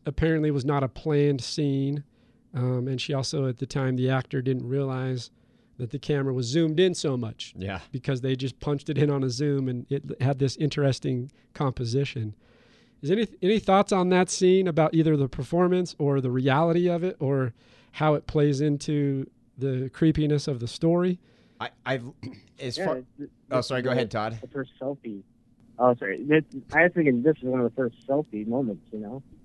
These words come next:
Speaker 3: where we can identify more with this shot nowadays 'cause it's, it's more,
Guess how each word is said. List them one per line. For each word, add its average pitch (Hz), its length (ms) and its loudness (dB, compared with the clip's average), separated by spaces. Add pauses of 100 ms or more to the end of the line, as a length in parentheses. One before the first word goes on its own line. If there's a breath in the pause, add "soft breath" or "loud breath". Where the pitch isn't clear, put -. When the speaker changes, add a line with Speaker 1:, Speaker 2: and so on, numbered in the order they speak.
(640)
Speaker 3:
where 117 260 0
we 127 120 -2
can 143 180 2
identify 127 500 2
more 135 360 6
with 117 180 4
this 120 160 2
shot 113 260 -2
nowadays 117 640 -2 (600)
'cause 127 120 0
it's, 120 160 2 (140)
it's 120 180 -12
more, 113 380 0